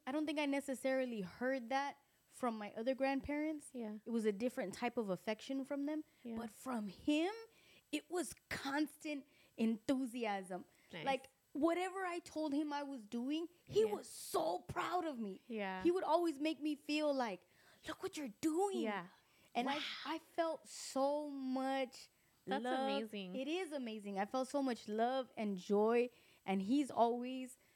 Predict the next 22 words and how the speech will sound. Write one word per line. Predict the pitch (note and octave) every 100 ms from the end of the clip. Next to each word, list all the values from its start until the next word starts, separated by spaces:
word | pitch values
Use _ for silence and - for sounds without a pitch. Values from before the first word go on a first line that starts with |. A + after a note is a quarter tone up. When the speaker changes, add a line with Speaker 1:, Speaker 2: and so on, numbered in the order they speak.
| _ -
Speaker 1:
who | B3
I | A3
have | G3+ F#3+ A3 A#3+ B3 B3 _ _ _
on | G#3+ A#3+
my | A3+ G3+
mind | F#3+ G3+ A3 A3 A3
when | G#3+
I | G#3
think | G3+ A3+ G#3
about | G#3 F#3+ G3 F#3+ - _
the | -
things | F3+ A3 G#3
that | G#3
I'm | G#3 G3
doing | F#3 G3+ B3 C4
and | A3
the |
things | F3+ G#3 G#3+
that | G#3+
I'm | G3+
achieving. | F3+ - G#3+ G#3 A3
Speaker 2:
Success. | F3+ G3